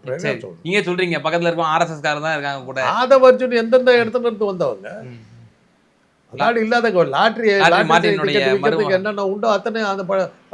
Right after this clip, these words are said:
Speaker 2: இதை வச்சுக்கிட்டு விக்கிற ஆள் அந்த ஆதவ அர்ஜுன். அந்த ஆளை வந்து கட்சியில
Speaker 1: ம்.
Speaker 2: வச்சுக்கிட்டு இருக்கு. யார் உன்னை கொ-, அந்த ஆளை கொண்டு விட்டது?
Speaker 1: ம், ம்.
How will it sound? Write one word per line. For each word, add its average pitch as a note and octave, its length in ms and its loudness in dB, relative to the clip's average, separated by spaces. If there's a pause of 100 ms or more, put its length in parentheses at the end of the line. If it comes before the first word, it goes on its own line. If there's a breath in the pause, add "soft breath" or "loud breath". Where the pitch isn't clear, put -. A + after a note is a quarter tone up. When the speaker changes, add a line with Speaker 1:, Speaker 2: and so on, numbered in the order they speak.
(100)
Speaker 2:
இதை F#3 140 2
வச்சுக்கிட்டு G#3 360 0
விக்கிற G3+ 260 -2
ஆள் A3 240 2
அந்த F3 140 0
ஆதவ F3+ 300 2
அர்ஜுன். C#3+ 300 -6
அந்த E3 160 -6
ஆளை A3+ 160 0
வந்து F#3+ 200 -4
கட்சியில F3+ 280 -4
Speaker 1:
ம். D3 60 -4
Speaker 2:
வச்சுக்கிட்டு C3 300 -12
இருக்கு. A#2+ 220 -10
யார் G#3 240 -2
உன்னை F3+ 140 -8
கொ-, E3+ 180 -6
அந்த D3+ 200 -6
ஆளை F3 180 -2
கொண்டு D#3+ 280 -12
விட்டது? D3 280 -14 (140)
Speaker 1:
ம், C3 120 -18
ம். B2+ 80 -16